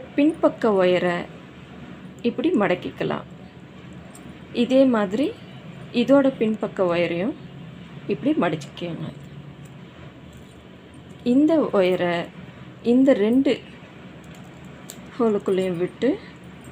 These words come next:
பிடிச்சிக்கலாம் இந்த மாதிரி. இப்போ இதை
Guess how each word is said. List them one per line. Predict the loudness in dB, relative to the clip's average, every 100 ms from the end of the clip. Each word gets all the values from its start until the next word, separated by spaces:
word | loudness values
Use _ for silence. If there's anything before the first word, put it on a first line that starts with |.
| -20 -20 -20 -16
பிடிச்சிக்கலாம் | -10 -8 -10 -8 -6 -4 -6 -10 -20 -20 -20 -18 -18 -18 -20 -20 -12 -6
இந்த | -4 -4
மாதிரி. | -6 -8 -16 -18 -18 -20 -20 -18 -18 -18 -18 -18 -18 -20 -18 -20 -18 -18 -16 -18 -18 -20 -20 -20 -20 -18 -18 -18 -18 -20 -18 -18 -16 -18 -18 -18 -18 -16 -8 -8
இப்போ | -4 -4 -4 -18 -6 -2
இதை | 0